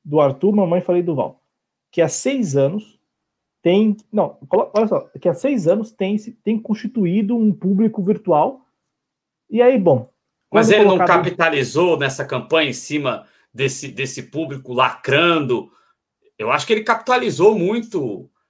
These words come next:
Speaker 2: é, em cima do público de internet, não, né, não politicamente, acho que politicamente também. Acho que ele sai,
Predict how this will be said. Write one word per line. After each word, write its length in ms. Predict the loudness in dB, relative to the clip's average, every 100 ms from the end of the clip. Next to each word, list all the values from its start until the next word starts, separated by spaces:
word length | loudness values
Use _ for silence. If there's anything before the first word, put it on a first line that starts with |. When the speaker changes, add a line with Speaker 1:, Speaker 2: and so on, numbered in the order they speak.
| _ -6
Speaker 2:
é, 800 | -2 0 0 -2 -4 -4 -4 -6
em 80 | -6
cima 320 | -2 0 2
do 160 | 2
público 360 | 2 -2 -2 -6
de 100 | -4
internet, 260 | -2 -2 -2
não, 140 | -4
né, 180 | -4 -2
não 220 | -2 -2
politicamente, 720 | -4 -4 -4 -4 -4 -4 -8 -12 -4
acho 160 | -4
que 80 | -4
politicamente 600 | -4 -6 -2 0 0 0
também. 540 | -2 2 2 2 0 -8 _ -8
Acho 180 | -6 -2
que 80 |
ele 120 | 0 0
sai, 640 | 0 2 4 2 -2